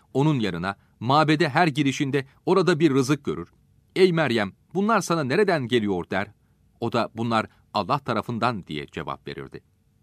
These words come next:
Ali İmran suresi otuz yedinci ayeti. Üç,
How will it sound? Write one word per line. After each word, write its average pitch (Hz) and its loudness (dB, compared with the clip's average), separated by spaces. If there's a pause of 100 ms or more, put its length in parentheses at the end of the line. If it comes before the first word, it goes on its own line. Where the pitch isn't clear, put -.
(440)
Ali 104 -2
İmran 104 -4
suresi 76 -12 (200)
otuz 101 -8
yedinci 90 -8
ayeti. 67 -12 (2000)
Üç, 127 -2